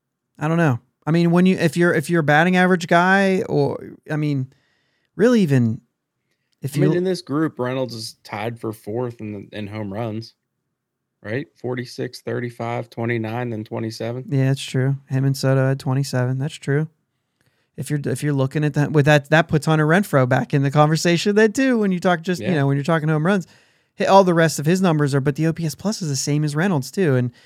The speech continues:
Speaker 1: here I go again. But, like, for me, Hunter Renfroe with a three fifteen on base after hitting two fifty-five, Soto hit two forty, or, uh, Schwarber, I mean, hit two eighteen and had a higher on base.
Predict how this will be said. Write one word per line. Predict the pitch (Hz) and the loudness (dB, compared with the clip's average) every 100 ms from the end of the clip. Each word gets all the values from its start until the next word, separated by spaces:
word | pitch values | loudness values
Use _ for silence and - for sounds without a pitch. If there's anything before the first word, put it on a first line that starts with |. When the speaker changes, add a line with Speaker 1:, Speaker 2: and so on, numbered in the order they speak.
| _ - | _ -4
Speaker 1:
here | 127 | 0
I | 143 | 2
go | 151 160 | 2 2
again. | 151 190 123 120 _ _ _ - | 2 0 0 -2 _ _ _ 0
But, | 170 | 4
like, | 180 - | 4 4
for | 180 | 0
me, | 175 220 | 4 4
Hunter | 180 208 | 4 2
Renfroe | 170 190 185 170 | 2 2 2 0
with | 139 | 0
a | 131 | -2
three | 165 165 | -2 -4
fifteen | 170 156 - 160 | -2 -4 -2 0
on | 147 135 | 2 2
base | 175 156 - | 2 0 0
after | 156 160 | -4 0
hitting | 147 175 160 | 0 0 -2
two | 190 | -4
fifty-five, | 185 165 143 - 208 180 147 143 _ _ _ _ _ _ _ | -4 -4 -6 -2 0 0 0 -2 _ _ _ _ _ _ _
Soto | - - 247 240 | -6 2 4 6
hit | 165 160 | 4 0
two | 196 190 | -2 -2
forty, | 196 190 143 160 | 0 0 0 0
or, | |
uh, | 151 - - | -2 -2 -8
Schwarber, | - 240 262 160 | -4 0 2 2
I | 135 | 2
mean, | 139 147 | 2 0
hit | 156 - | -2 -4
two | - 233 | -2 2
eighteen | 202 190 247 240 | 2 0 0 2
and | 190 | 2
had | 190 | 2
a | 185 | 2
higher | 220 220 | 2 2
on | 226 | 0
base. | 220 247 | 0 -2